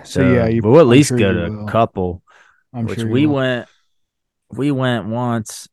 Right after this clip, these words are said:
Speaker 2: and it just went to, what, the Magic Kingdom, and that was it. We were just passing
Speaker 1: Yep.
Speaker 2: through
Speaker 1: Right.
Speaker 2: and made a one day trip of it.
Speaker 1: Yep.
Speaker 2: Um, but I, I imagine we'll go to where, where's the,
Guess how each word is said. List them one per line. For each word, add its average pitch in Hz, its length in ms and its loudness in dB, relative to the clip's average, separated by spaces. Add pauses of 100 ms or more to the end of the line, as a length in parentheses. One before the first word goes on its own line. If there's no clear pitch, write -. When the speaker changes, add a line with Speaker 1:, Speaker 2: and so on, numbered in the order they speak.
(100)
Speaker 2:
and 98 160 -6
it 104 160 -4
just 110 340 0
went 113 300 -4
to, 104 200 -2
what, 98 240 -4
the 95 80 -8
Magic 101 400 -4
Kingdom, 107 380 -2
and 95 100 -4
that 104 180 -2
was 90 160 -12
it. 104 200 -4
We 95 80 -8
were 98 80 -6
just 98 200 -8
passing 101 420 0
Speaker 1:
Yep. 87 100 -8
Speaker 2:
through 101 440 -2 (220)
Speaker 1:
Right. 120 460 -2
Speaker 2:
and 92 120 -14
made 95 180 -4
a 92 60 0
one 98 260 0
day 95 180 -2
trip 104 300 -6
of 107 140 0
it. 117 200 -2 (480)
Speaker 1:
Yep. 123 200 -10 (1040)
Speaker 2:
Um, 95 300 -6
but 95 260 -4
I, 117 320 0
I 117 260 0 (300)
imagine 104 560 -6
we'll 98 140 -6
go 95 240 -2
to 90 400 -6 (680)
where, 127 260 2
where's 139 320 0
the, 107 180 -4